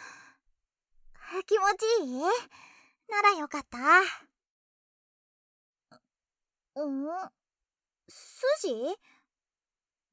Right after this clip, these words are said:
ていうのかな。肩からなんか腕とか、前に伸びてるここの感じ？お、なんか分かってきたかも。この辺も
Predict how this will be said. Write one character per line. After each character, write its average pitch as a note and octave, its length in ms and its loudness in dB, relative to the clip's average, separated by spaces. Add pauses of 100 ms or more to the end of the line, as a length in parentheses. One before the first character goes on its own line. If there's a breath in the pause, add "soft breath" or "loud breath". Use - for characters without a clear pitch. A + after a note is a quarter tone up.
(120)
て D4 200 -6
い C4+ 140 -8
う C#4+ 120 -4
の B3+ 120 -4
か A#3 140 -14
な。 A#3+ 320 -8 (640 loud breath)
肩 G4+ 280 2
か E4 140 2
ら B3 180 -4
な C#4 220 -4
ん D4+ 40 -6
か B3 280 -2
腕 E4+ 260 0
と F#4+ 120 -2
か、 C4 260 -8 (560 loud breath)
前 G#4 300 4
に D#4 120 -2
伸 D#4 140 0
び D4 100 -6
て B3+ 100 -8
る A#3 260 -12
こ C4 100 -16
こ B3+ 120 -8
の B3+ 100 -4
感 C4 220 -4
じ？ C#4+ 80 -2
お、 F#4 40 0 (2500 loud breath)
な G#4 140 4
ん F#4+ 40 -8
か E4+ 100 2
分 C#4 60 0
か D#4 60 6
っ E4 40 4 (180)
て C#5+ 120 4
き - 60 -12
た A4 100 4
か G#4 100 0
も。 E4 120 -2 (2250 loud breath)
こ F4 140 -6
の D4+ 180 -6
辺 F#4 300 -2
も F#4 120 -4